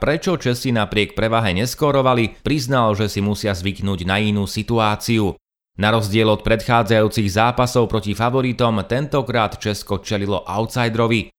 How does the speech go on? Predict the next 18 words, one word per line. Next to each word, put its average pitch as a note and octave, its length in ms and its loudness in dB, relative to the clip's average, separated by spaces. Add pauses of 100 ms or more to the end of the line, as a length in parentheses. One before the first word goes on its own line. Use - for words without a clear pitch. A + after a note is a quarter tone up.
(140)
Beránek C3 560 2
to B2 80 4
v G#2 160 2
rozhovore A2 480 2
pre G2 160 -2
českú B2 400 -2
televíziu G#2+ 640 0
prirovnal G#2+ 640 0
k C#3+ 160 -2
prípravnému A2 480 0
zápasu G2 560 0
so G2+ 160 -2
Slovenskom. A2+ 800 0
Ten E3 240 0
Česi A#2+ 320 0
vyhrali F#2+ 400 0
šesť F#2 400 -2
nula. A2 400 2